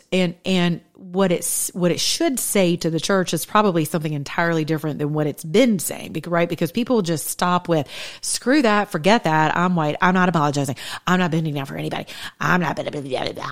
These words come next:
I'm not bowing down. I'm not getting on my knees," blah, blah, all this stuff, right? So what happens is whenever someone accuses you falsely of something that you're definitely not guilty of, right? The first thing that's gonna rise up in you, in your flesh, is going to be pride. Well, guess what?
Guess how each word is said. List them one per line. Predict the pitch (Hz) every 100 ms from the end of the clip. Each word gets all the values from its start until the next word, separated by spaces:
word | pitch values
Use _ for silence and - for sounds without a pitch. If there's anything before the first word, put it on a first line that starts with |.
| -
I'm | 170
not | 160
bowing | 165 170
down. | 170 170
I'm |
not | 156
getting | 143 -
on | 160
my |
knees," | 151 151 156 156
blah, | 147
blah, | - - - -
all | 180
this | 196 175
stuff, | 214 185
right? | 185 -
So | - 196
what | 180 180 -
happens | 220 254 - 196 165
is | 165 160 160
whenever | 170 160
someone | - 196 165
accuses | - - 247 285 254 190 156
you | 151
falsely | - 202 220 269 - - - - _ _ _ 180
of | -
something | 208 190 190
that | 170 -
you're | 214 131 127 -
definitely | 202 254 285 233 226
not | 208 214 175
guilty | 185 202 185 -
of, | - - - - -
right? | 156 160 - - - -
The | 190
first | - 330 359 -
thing | 349
that's | 285 185
gonna | 240 214
rise | 208 196 185
up | 220 208
in |
you, | 175 165 156
in | - 175
your | 165
flesh, | 143 - 240 190 -
is | - 170
going | 165 160
to | 160
be | 147
pride. | - 180 143 - - _ _ _ _ _ _ _ _ _ - -
Well, | 254
guess | 285 -
what? | 381 -